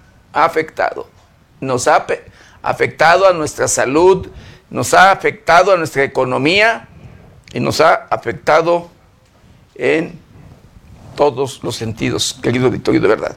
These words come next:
¿Sí? Y me refiero a esta pandemia y estas enfermedades que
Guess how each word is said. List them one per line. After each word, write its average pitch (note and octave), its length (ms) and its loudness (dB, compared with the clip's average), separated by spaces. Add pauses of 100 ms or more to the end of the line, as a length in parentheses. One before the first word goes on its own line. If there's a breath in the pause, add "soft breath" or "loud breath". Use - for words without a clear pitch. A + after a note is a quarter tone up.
(680)
¿Sí? - 280 -6 (1900 loud breath)
Y - 40 2
me C#3 100 4
refiero G3 560 2 (340)
a C#3 200 4
esta F3 440 4
pandemia F#3+ 540 2
y F#3+ 80 4
estas F#3 260 -2
enfermedades E3 680 0
que D3 640 2